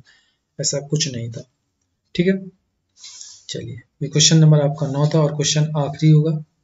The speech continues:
कोशिश करिएगा आप लगाने की। Question number नौ, ये रहा Question, बहुत जबरदस्त। इसमें हम आपको अनुपात का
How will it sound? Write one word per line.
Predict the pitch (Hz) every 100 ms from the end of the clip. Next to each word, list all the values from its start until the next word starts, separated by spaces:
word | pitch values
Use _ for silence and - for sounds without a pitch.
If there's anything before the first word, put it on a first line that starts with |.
| _ _ _ -
कोशिश | 151 - 156
करिएगा | 151 139 143 151
आप | 147 147
लगाने | 131 131 135 139
की। | 147 147 - - _ _ _ - _ _ _ -
Question | 151 151 139
number | 127 123 127
नौ, | 120 117 117 - _ _ _ _ _ _ _ _ _ _ 151 _ _ _ _ _ _ _ _ _ -
ये | 127 123
रहा | 117
Question, | 120 - _ _ _ _ 151 - 147 127
बहुत | 131 131
जबरदस्त। | 135 139 139 151 156 165
इसमें | - 160
हम | 156 151
आपको | 143 170
अनुपात | 160 151 151 151
का | -